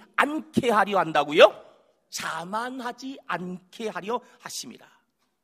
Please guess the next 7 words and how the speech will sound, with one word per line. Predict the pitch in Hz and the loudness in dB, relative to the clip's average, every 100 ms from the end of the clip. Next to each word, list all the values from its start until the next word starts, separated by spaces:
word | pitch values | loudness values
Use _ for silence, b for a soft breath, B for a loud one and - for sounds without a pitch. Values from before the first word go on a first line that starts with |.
| _ _ _ _ _ _ _ _ _ B B | _ _ _ _ _ _ _ _ _ B B
사도 | - 254 311 | -2 2 6
바울로 | 262 226 214 | 6 6 2
하여금 | 202 170 170 139 B | 2 0 -6 -12 B
자만하지 | - 240 277 320 302 285 269 | -2 2 4 6 6 4 0
않게 | - 330 339 - - 294 277 | 0 2 0 -6 -8 -2 -2
하시려고, | 269 233 208 180 131 - 214 B | -2 -4 -8 -8 -12 -14 -16 B
교만하지 | - 208 240 294 320 311 294 294 262 262 | -4 -2 0 0 4 4 4 4 2 0